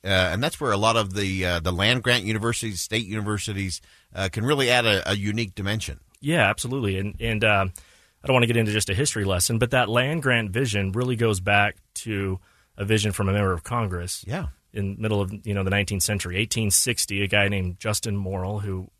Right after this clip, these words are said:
Speaker 2: was a congressman from Vermont, he was very concerned about this exact proposition. He felt
Speaker 1: Yeah.
Speaker 2: at the time that higher education was basically just for elites. It was, and it, it was at the
Speaker 1: And it
Speaker 2: time.
Speaker 1: was,
Speaker 2: Pri-,
Speaker 1: yeah.
Speaker 2: primarily
Speaker 1: Yeah.
Speaker 2: private Ivy League,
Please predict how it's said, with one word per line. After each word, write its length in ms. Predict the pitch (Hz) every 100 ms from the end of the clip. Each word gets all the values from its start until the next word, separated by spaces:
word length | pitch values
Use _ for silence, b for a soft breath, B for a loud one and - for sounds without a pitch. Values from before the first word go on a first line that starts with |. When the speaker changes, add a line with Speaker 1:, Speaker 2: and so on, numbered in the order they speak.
| _
Speaker 2:
was 200 | 101 95
a 40 |
congressman 420 | 92 98 101 113 101
from 180 | 107
Vermont, 500 | 98 95 87 85 101 b b b b b _
he 140 | 120
was 140 | 135 110
very 220 | 113 117
concerned 300 | 107 - 110
about 160 | 104 104
this 160 | 95
exact 400 | 95 92 95 -
proposition. 600 | - 98 90 113 139 82
He 120 | 95
felt 240 | 107 117 110
Speaker 1:
Yeah. 40 |
Speaker 2:
at 60 | 90
the 80 | 98
time 440 | - 95 98 107
that 180 | 98 95
higher 260 | - 98 104
education 520 | 101 95 92 90 107
was 120 | 92
basically 640 | 87 95 113 - - 98 98
just 380 | 95 98 101 - -
for 400 | 95 92 95 - b b b 98
elites. 540 | 95 170 104 - - _
It 80 | -
was, 120 | 98 - _
and 140 | 147 156
it, 80 | 139
it 160 | 151
was 200 | 143 196
at 60 | -
the 40 | 98
Speaker 1:
And 80 |
it 20 | 98
Speaker 2:
time. 80 | 95
Speaker 1:
was, 260 | 170 92
Speaker 2:
Pri-, 140 | 139 135
Speaker 1:
yeah. 100 | -
Speaker 2:
primarily 560 | 131 123 123 120 113
Speaker 1:
Yeah. 260 | 95 123 80 -
Speaker 2:
private 400 | - 120 117 117 113
Ivy 280 | 117 117
League, 360 | 110 110 110